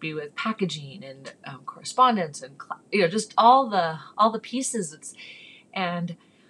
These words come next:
there's a big gap between that and where I am in my room, my bedroom, that's a studio, and, you know, still don't have my pattern collection done or,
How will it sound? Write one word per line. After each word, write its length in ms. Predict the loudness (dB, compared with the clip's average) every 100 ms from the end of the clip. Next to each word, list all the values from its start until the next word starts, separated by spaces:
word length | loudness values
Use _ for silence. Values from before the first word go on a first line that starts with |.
| _ _ _ _
there's 160 | -2
a 60 | 0
big 240 | 0 -4
gap 300 | -2 -4 -4
between 420 | -6 -8 -6 -6 -4
that 580 | -4 -2 -4 -8 -18 -20 _ _ _
and 400 | -6 -4 -4 -6 -10 -12
where 180 | -8 -6
I 100 | -6
am 120 | -6
in 120 | -4
my 560 | -6 -6 -6 -6 -8 -10 _ _ _
room, 440 | -8 -4 -4 -4 -6
my 140 | -8
bedroom, 480 | -2 0 0 -2 -4
that's 280 | -6 -12 _ -16
a 40 |
studio, 720 | -10 -4 -4 -2 -4 -4 -8 -10 -20 -20 _ _
and, 520 | -12 -10 -10 -12 -14 -18 _ _ _ _
you 120 | -16
know, 180 | -14 -16 -16
still 300 | -12 -6 -6
don't 220 | -6 -8
have 300 | -4 -4 -4 -14 _ _ _ _ _
my 400 | -6 -4 -4 -8
pattern 360 | 2 4 4 0
collection 540 | -2 -10 -10 -10 -10
done 460 | -10 -10 -12 -16 -20 _
or, 800 | -14 -12 -14 -14 -14 -14 -14